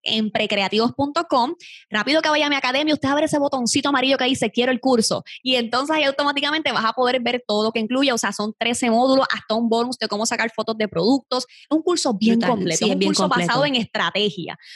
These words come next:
Speaker 1: Un curso
Speaker 2: Ujú.
Speaker 1: que te va a decir paso a paso y no importa si tienes un negocio, a lo mejor una boutique o trabajas repostería, o sea, no importa el nicho, lo vas a poder aplicar porque los contenidos,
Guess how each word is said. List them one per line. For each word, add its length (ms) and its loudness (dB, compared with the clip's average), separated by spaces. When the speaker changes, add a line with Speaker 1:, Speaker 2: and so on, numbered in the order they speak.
Speaker 1:
Un 80 0
curso 120 2
Speaker 2:
Ujú. 80 2
Speaker 1:
que 60 0
te 80 0
va 60 0
a 20 0
decir 220 -2
paso 220 0
a 60 -2
paso 420 0
y 80 2
no 60 4
importa 300 -2
si 100 -8
tienes 280 -2
un 140 0
negocio, 380 0
a 40 2
lo 60 0
mejor 180 0
una 120 0
boutique 520 0
o 200 2
trabajas 280 -2
repostería, 680 0
o 40 0
sea, 100 -2
no 80 -2
importa 300 -2
el 100 4
nicho, 400 2
lo 140 0
vas 120 0
a 80 0
poder 140 0
aplicar 320 -4
porque 200 -2
los 120 -2
contenidos, 640 -2